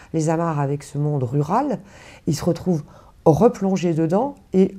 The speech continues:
obligé, évidemment, de secourir son frère et de dire : « Je suis là, je prends tout en charge, je m'occupe de tout. » Mais dans le concret, ça va pas être facile pour lui de s'occuper de tout, et surtout, ça va l'obliger à mettre sa vie entre parenthèses, ce qui fait qu'à la fin, ça va le conduire à,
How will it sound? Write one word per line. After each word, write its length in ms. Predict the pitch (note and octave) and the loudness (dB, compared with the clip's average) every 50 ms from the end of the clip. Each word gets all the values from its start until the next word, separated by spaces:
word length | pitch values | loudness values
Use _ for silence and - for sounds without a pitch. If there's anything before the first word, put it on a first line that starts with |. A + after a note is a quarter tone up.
| - | 2
obligé, 580 | - F#3+ E3 G3 F#3 G3+ A3+ A#3+ E4 D#4+ B3+ B3 - - - _ _ _ | 4 4 6 4 2 2 2 2 2 2 2 -2 -4 -12 -20 _ _ _
évidemment, 500 | G#3 F#3+ E3 F#3 F#3 G3 F#3 F#3 F3 F3 - | 4 4 4 6 4 4 4 4 2 0 -2
de 100 | D#3 F3+ | -2 -2
secourir 420 | - - G3 D3+ D#3+ E3 E3+ D#3+ | -2 -2 -2 -2 -2 -2 -4 -4
son 140 | - - E3+ | -4 -6 -8
frère 260 | E3 - - C4+ A3+ | -6 -4 -2 0 2
et 80 | G3+ F3 | 2 0
de 120 | D#3 E3+ | 0 -2
dire : « 260 | D#3+ F#3 A#3 C4 C4+ - - - - _ _ _ | -2 -2 -2 -2 -2 -4 -6 -14 -20 _ _ _
Je 180 | E3 D3 D3+ G#3+ | -4 0 2 2
suis 200 | G#3+ G#3 - G#3 | 0 0 -2 0
là, 220 | G3 G#3+ B3 - - - | 0 0 0 -2 -8 -8
je 100 | - D#3 | -8 -6
prends 160 | D#3+ - F3 | -6 -4 -6
tout 140 | E3 - F3+ | -8 -6 -6
en 80 | F3+ F3 | -8 -6
charge, 260 | - - - - - - - | -8 -10 -10 -12 -14 -10 -4
je 140 | C#3+ D3+ | -2 -2
m'occupe 240 | E3+ E3+ E3+ - F#3+ | 0 -2 -2 -4 -4
de 100 | E3 E3+ | -4 -4
tout. » 200 | D#3 - D3+ D3 - _ - - - - - - _ _ _ D3+ | -4 -6 -8 -10 -12 _ -20 -20 -20 -20 -20 -20 _ _ _ 0
Mais 380 | D3+ E3 F3 E3+ E3 D#3+ D3 C#3+ | 4 6 6 6 6 4 2 2
dans 140 | C3+ D3+ D#3 | 0 -2 -2
le 80 | D#3+ | -4
concret, 360 | - - E3+ E3+ - C#4+ D4 | -2 -4 -4 -2 0 -2 -2
ça 220 | C#4 - - - D#3 | -2 -2 -6 -6 -6
va 80 | D#3 | -6
pas 180 | D3+ - - G#3+ | -6 0 2 2
être 140 | G3+ G#3 G3+ | 2 2 -2
facile 420 | - - F#3+ F#3+ - - G#3+ F#3+ | -4 -4 -4 -4 -2 -2 -2 -2
pour 160 | F#3 - F3 | 2 2 2
lui 140 | E3+ F3 G3 | 2 2 0
de 80 | F#3 - | -2 -2
s'occuper 320 | - F3 - D#3+ D3+ D3+ | -6 -6 -6 -6 -6 -6
de 60 | D3 | -8
tout, 180 | - - D4+ D4+ - - - - - _ _ _ | -6 -6 -8 -8 -8 -12 -20 -20 -20 _ _ _
et 60 | - F3+ | -4 -4
surtout, 320 | F3+ - D#3 D3+ - A#3+ | -4 -4 -8 -8 -8 -8
ça 140 | - - D#3+ | -6 -4 -2
va 100 | D3 D3+ | -2 -2
l'obliger 340 | D3 C#3+ C3 C#3 C3 C#3+ F3+ | -2 -2 -2 -4 -2 -2 -2
à 60 | F#3+ | -2
mettre 180 | F3+ D#3+ D3 | -2 -4 -6
sa 140 | - - D#3+ | -6 -4 -4
vie 160 | D3+ D#3 F3 | -2 -2 -4
entre 240 | E3 D3 C3 - - | -4 -6 -6 -6 -8
parenthèses, 640 | D3 - C#3+ C3 C#3 C#3 D3 - E3+ F#3 A3+ A#3 A#3 A#3 - - - - - _ _ | -6 -4 -4 -4 -4 -6 -6 -4 -4 -4 -4 -4 -6 -10 -12 -18 -20 -20 -20 _ _
ce 80 | - _ | -20 _
qui 140 | - - | -20 -20
fait 160 | - - E3+ D#3+ | -6 -4 -4 -2
qu'à 100 | - D3+ | 0 -2
la 100 | D3 C#3 | -2 -2
fin, 200 | - - F3+ F3+ | -2 -4 -4 -4
ça 160 | F3+ - C#3 | -4 -4 -4
va 80 | C#3+ | -4
le 60 | C3+ C#3 | -6 -6
conduire 440 | - C#3 C#3 C#3 D3 D#3+ E3 C#3 | -6 -8 -6 -4 -2 -2 -2 -2
à, 260 | C3 B2+ B2+ B2 A#2+ | -2 -2 -2 -4 -6